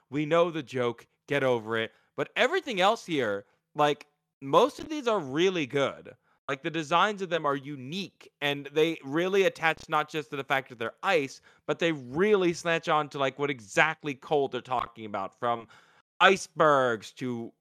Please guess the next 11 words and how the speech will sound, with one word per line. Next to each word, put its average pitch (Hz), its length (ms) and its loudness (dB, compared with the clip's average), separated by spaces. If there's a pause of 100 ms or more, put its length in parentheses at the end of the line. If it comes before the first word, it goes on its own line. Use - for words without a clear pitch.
(180)
frozen 175 520 0
worms 139 640 4
to 113 220 -6 (420)
Charlie 185 500 6 (100)
Chaplin. 175 840 0
<laughs> - 40 -20 (720)
Like, 135 180 -2
they 160 200 2
did 165 260 4
a 190 120 2
really 147 460 0